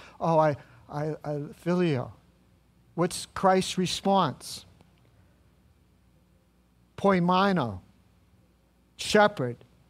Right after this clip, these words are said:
take care and shepherd my sheep. Shepherd, that connotation of responsibility, connotation of protection, connotation of what?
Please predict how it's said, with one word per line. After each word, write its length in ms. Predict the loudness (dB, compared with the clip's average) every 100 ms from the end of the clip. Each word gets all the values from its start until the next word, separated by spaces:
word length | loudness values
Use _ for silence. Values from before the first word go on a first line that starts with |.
| _ _ _
take 300 | 2 2 2
care 480 | 0 2 2 0 -4 -14 _ _ -20 -20 -8
and 160 | -6 -4
shepherd 680 | -6 0 0 0 -6 -10 -16 -20 -20 _ _ _ _ _ _ _ -8
my 200 | -4 -4
sheep. 320 | -4 -12 -16 _ _ _ _ _ _ _ _ _ -10
Shepherd, 520 | 2 2 4 0 0
that 300 | 2 0 -2 -10 -20 -20 -20 -6
connotation 680 | -2 0 0 0 0 -2
of 100 | -2
responsibility, 1080 | -4 -4 -2 -2 -2 0 2 2 -2 -4 -12 -20 _ _ _ _ _ _ _ _ _ _ _ _ -6
connotation 600 | 0 0 4 2 2 0
of 140 | -2
protection, 720 | -4 2 4 4 0 -8 -10 -14 _ -20 _ _ _ _ -6
connotation 560 | -4 -2 -2 -2 -4
of 140 | -4 0
what? 300 | 0 0